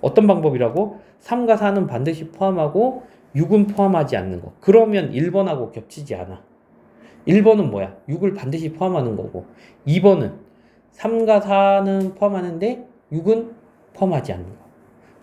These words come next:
그러면 겹치지 않는다고. 그럼 이건 뭐야? 이의 제곱이 되니까 사.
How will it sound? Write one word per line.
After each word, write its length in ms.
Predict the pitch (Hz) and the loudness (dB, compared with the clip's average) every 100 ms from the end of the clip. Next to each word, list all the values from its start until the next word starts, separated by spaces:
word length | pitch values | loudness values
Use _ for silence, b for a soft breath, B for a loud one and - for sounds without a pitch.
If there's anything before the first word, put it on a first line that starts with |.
| - | 0
그러면 500 | 185 180 123 135 135 | 2 2 2 -2 -2
겹치지 380 | 123 - - | -6 -6 -4
않는다고. 960 | 101 101 131 101 92 92 95 143 180 175 B B B B | -4 -2 -4 -4 -8 -6 -2 0 -2 -4 B B B B
그럼 160 | 202 | 2
이건 260 | 147 165 156 | 4 2 2
뭐야? 360 | 113 120 - - _ _ - | 2 0 -2 -12 _ _ -12
이의 680 | 139 151 160 160 160 160 160 - _ _ _ _ | -8 -6 -2 0 0 -2 -6 -16 _ _ _ _
제곱이 420 | - 120 147 135 | -8 -2 -2 0
되니까 600 | 131 107 107 - 156 180 - _ _ - | -2 -4 -6 -2 -2 -4 -14 _ _ -20
사. 320 | - 131 - | -10 -8 -8